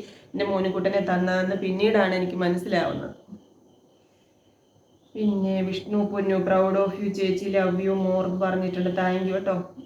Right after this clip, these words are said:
വിദ്യ, വിദ്യ, വിദ്യ, ബാക്കി എനിക്ക് മനസ്സിലാവുന്നില്ല. സൂപ്പർ, സൂപ്പർ. ഏഹ്, നിഷ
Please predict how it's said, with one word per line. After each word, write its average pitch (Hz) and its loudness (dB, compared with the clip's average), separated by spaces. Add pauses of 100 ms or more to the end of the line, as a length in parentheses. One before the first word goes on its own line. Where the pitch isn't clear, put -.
വിദ്യ, 180 -2 (2250)
വിദ്യ, 196 -4 (880)
വിദ്യ, 190 -2 (140)
ബാക്കി 180 -2
എനിക്ക് 180 2
മനസ്സിലാവുന്നില്ല. 170 0
സൂപ്പർ, 180 -4
സൂപ്പർ. 175 -4 (720)
ഏഹ്, 185 -2
നിഷ 196 0